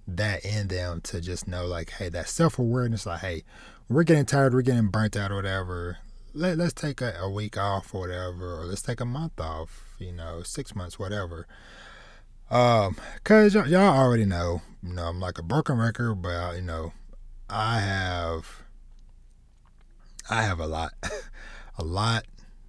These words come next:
that I deal with on just a normal day-to-day basis. Uh, a lot on my, a lot of weight on my shoulders, on my mind, on my heart.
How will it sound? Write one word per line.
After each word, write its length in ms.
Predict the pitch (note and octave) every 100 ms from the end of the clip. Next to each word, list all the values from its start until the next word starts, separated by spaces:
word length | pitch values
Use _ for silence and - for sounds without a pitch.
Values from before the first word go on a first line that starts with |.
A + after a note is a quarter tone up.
| -
that 140 | - E2
I 140 | E2 E2+ - - B2
deal 380 | F2 D#2+ F#2 F#2
with 200 | F2+ -
on 180 | E2 E2
just 200 | F2 -
a 40 |
normal 320 | A2 E3 C3+
day-to-day 600 | G2+ G2+ F2+ E2 F#2 F2+
basis. 1000 | E2 F2 F2+ F2 - F#2 F2+ F2 - - - - - - - - - -
Uh, 560 | E2+ E2+ E2 D#2+ D#2+ C#2 D#2+ E2 - - - -
a 80 | D#2+
lot 220 | E2+ F2
on 120 | F2
my, 280 | E2+ D#2+ D2+ - - - - -
a 60 | F#2
lot 200 | F2 A2
of 140 | G2
weight 180 | F#2 G2+
on 140 | E2
my 120 | E2 D#2+
shoulders, 560 | - C3+ C3 B2 A#2
on 100 | F2
my 100 | E2
mind, 340 | E2+ G2+ G#2 F2+
on 80 |
my 100 | E2+
heart. 580 | D#2+ - G2 F2+ - -